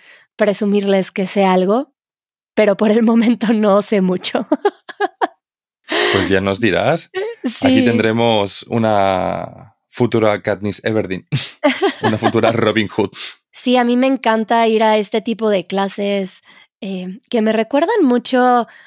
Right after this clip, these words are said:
Speaker 1: a las clases extracurriculares que tomábamos de niños en las tardes.
Speaker 2: Oh, sí, sí, sí, acabas de desbloquear recuerdos, ¿eh? Muchísimos. Ya ves, ya ves. ¿Vos qué hacías? ¿Hacías muchas?
Speaker 1: No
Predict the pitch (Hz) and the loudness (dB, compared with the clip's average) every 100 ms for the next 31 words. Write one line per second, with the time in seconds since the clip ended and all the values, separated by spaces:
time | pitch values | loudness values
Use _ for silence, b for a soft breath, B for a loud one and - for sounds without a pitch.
0 | _ 208 208 196 - 233 214 208 233 220 | _ 0 2 0 -2 0 0 2 -2 -2
1 | - 202 - 196 190 190 208 190 185 185 | -8 -10 -8 -4 -4 -4 -4 -4 -4 -2
2 | 180 196 208 220 - 202 196 196 190 196 | 2 4 2 0 -4 -6 -2 0 2 4
3 | 208 196 180 185 185 202 196 226 403 - | 2 0 0 -2 0 2 2 0 -2 -12
4 | _ _ - 202 190 - 185 190 269 - | _ _ -2 0 0 0 0 2 0 -2
5 | - _ _ - 143 160 170 180 180 185 | -14 _ _ -8 -6 -2 0 0 0 -2
6 | 185 180 170 - - 202 233 254 254 247 | -2 -4 -6 -6 -4 0 2 4 2 2
7 | 240 226 226 208 139 131 139 151 156 127 | -2 -2 0 0 2 2 2 2 0 0
8 | 113 123 117 117 107 110 104 113 127 143 | -2 -4 0 0 2 2 2 4 2 0
9 | 135 - _ _ - 104 110 - 110 110 | -4 -12 _ _ -10 -2 -2 2 2 2
10 | 95 90 - 110 151 - 110 113 107 - | 0 0 0 0 -2 -4 0 0 0 0
11 | 117 - 104 90 85 87 B B B 262 | -2 0 -4 -4 -6 -10 B B B -20
12 | B 320 - 113 127 110 117 135 104 131 | B -12 -6 0 2 2 2 0 2 0
13 | 131 - 113 135 247 226 160 214 131 92 | -2 -4 -4 -2 -2 -2 -2 0 -2 -4
14 | - - 139 127 110 214 294 - 240 247 | -4 0 0 2 0 0 -4 -4 -2 0
15 | 320 | 0